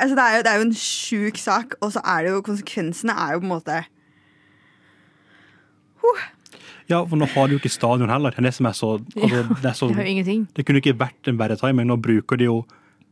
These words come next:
Speaker 2: enorme summer på å, å fornye Camp Nou, altså hjemmebanen de sin.
Speaker 1: Ja.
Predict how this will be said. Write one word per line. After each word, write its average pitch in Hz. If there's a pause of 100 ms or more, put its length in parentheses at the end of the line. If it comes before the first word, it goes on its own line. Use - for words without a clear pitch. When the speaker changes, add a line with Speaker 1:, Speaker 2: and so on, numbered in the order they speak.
(420)
Speaker 2:
enorme 143
summer 110
på 117
å, 107 (720)
å 120 (760)
fornye 113
Camp 110
Nou, 120
altså 110
hjemmebanen 107
de 135
sin. 120 (320)
Speaker 1:
Ja. 226